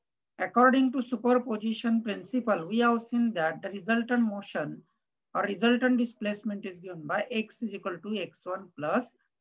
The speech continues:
x two. And finally, we get the expression here, x is equal to r sine omega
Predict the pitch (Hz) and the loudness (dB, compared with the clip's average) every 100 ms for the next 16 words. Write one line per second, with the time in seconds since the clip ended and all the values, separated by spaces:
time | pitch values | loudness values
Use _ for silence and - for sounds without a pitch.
0 | _ _ 226 226 - - - - _ _ | _ _ -2 -2 -10 -12 -12 -12 _ _
1 | _ _ _ _ - 214 214 214 214 254 | _ _ _ _ 0 0 2 2 4 4
2 | 269 254 233 233 214 208 - _ 180 180 | 4 4 2 2 -2 -6 -8 _ -10 -10
3 | - 160 151 151 151 233 254 _ _ _ | -8 -8 -8 -6 -4 -4 -4 _ _ _
4 | - 240 247 - 254 196 190 185 156 131 | 2 4 4 -4 -6 -6 -6 -6 -6 -6
5 | 135 185 214 226 _ _ _ - 208 202 | -8 -8 -8 -10 _ _ _ 0 4 6
6 | 147 147 170 - _ _ _ _ _ _ | 4 0 -4 -8 _ _ _ _ _ _
7 | _ _ _ _ _ _ _ _ - - | _ _ _ _ _ _ _ _ -8 4
8 | 233 226 196 143 143 170 - _ _ _ | 6 6 4 -2 -8 -12 -18 _ _ _
9 | _ _ - 208 220 262 254 247 226 | _ _ -2 2 4 4 6 6 4